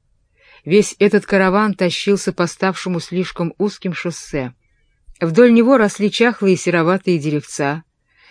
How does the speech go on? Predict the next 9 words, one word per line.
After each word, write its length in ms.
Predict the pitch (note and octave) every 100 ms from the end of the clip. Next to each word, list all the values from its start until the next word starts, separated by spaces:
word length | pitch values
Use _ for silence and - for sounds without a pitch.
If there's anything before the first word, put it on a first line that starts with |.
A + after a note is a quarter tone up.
| - _
Периодически 680 | F#3+ G3+ G3+ B3+ - - F#3+
по 140 | G3
дороге 400 | F#3 F#3+ A#3+ F3
с 120 | -
неистовой 500 | F#3 G#3 - F#3+ F3
яростью 500 | D#3+ F#3+ A3+ G3 F#3
строчили 500 | - E3+ E3+ G#3+ G#3
пулеметы 520 | G3 F3 D#3+ F3 G3
юнкерсов. 920 | F3+ D#3 E3+ D3 D3+ B2+ - B2+ -